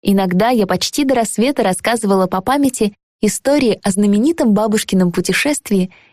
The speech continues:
или народные сказки. Особым успехом пользовались, конечно, легенды о привидениях, живых мертвецах и духах из-под холма. Порой, напугав друг друга до сладкой дрожи в коленках,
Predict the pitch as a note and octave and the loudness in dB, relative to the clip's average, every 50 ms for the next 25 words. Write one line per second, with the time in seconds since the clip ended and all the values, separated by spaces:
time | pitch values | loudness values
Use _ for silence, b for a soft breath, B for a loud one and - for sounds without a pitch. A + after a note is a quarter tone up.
0 | b b - A3+ A3 A#3 G#3+ G3+ G3 F#3+ G3 G3 G3 F#3+ G3 F3+ - - - E3 | b b -2 0 0 0 0 0 0 0 0 0 0 0 0 0 -2 -2 -2 -2
1 | D#3 - - - - - _ _ _ _ _ _ _ _ _ _ _ _ _ _ | -2 -2 -6 -10 -16 -20 _ _ _ _ _ _ _ _ _ _ _ _ _ _
2 | _ _ _ _ _ _ _ G3+ G3+ - - F4+ F4 E4 C#4 A3 G#3+ - - C#4+ | _ _ _ _ _ _ _ -4 -2 -2 0 0 2 2 2 2 0 0 -2 -2
3 | D#4+ D4+ - C4 G#3+ G3+ B3+ D4 C#4+ B3 A#3 G#3 G3+ G3 - - - F3 F#3 G#3 | -2 0 0 0 0 2 2 2 2 2 2 2 0 0 0 0 0 2 2 2
4 | A#3 A3+ - G3+ F#3+ F#3 F#3+ B B B B - G3+ G3 G#3 F#3 E3+ F#3+ G3+ F#3+ | 0 0 -2 -2 -2 -2 -2 B B B B -2 0 2 2 2 2 2 2 2
5 | F3 E3 E3+ D#3+ D#3 - E3+ E3+ D#3+ E3 D#3+ E3 F#3+ A3 B3+ B3+ A3+ G#3+ G3+ F#3+ | 2 2 0 0 0 0 0 0 0 0 0 0 0 2 2 2 2 2 0 -2
6 | - - _ _ - F3+ F#3+ F#3+ G#3+ C4 C4 - G3 E3 D#3+ - - E3+ E3 E3 | -4 -8 _ _ -2 0 2 2 2 0 0 0 0 -2 -2 -2 -2 -4 -4 -2
7 | - - G#3+ A#3+ B3 - - _ _ _ _ _ _ _ _ _ - G3 F3+ D#3+ | -4 -4 -4 -4 -4 -6 -10 _ _ _ _ _ _ _ _ _ 0 0 0 2
8 | E3+ B3+ D4+ - - C#4+ B3+ - - _ - A3+ - - - G#3+ - - - F#3 | 2 0 0 0 0 -2 -4 -4 -8 _ -6 -6 -6 -4 -4 -6 -4 -4 -2 0
9 | F#3+ F#3+ F3 E3 D3+ D3 D3 - _ _ _ _ _ _ _ _ _ _ _ _ | 0 2 2 2 0 -2 -4 -8 _ _ _ _ _ _ _ _ _ _ _ _
10 | _ _ _ - F3 F#3 F#3+ F#3 F#3 F#3 F#3+ F#3 - F#3+ F#3 F3+ G3 F#3+ F3+ E3+ | _ _ _ 0 0 2 2 2 2 2 0 0 0 -2 0 0 0 0 0 0
11 | E3+ F3+ F3 F3+ E3 F3 F#3+ F#3 F3 F3+ E3 E3+ F3 - - F3 E3+ E3 - - | 0 0 0 0 0 0 0 0 0 0 0 0 -2 -2 -2 -2 -2 -2 -2 -2
12 | E3+ E3+ E3+ F3 F3+ F3+ E3 - E3 - - D#3 D#3+ E3 F#3+ A#3+ B3+ A#3+ - F#3 | 0 0 2 2 2 0 0 -2 -4 -4 -2 -2 0 0 0 0 -2 -2 -4 -6
13 | - | -6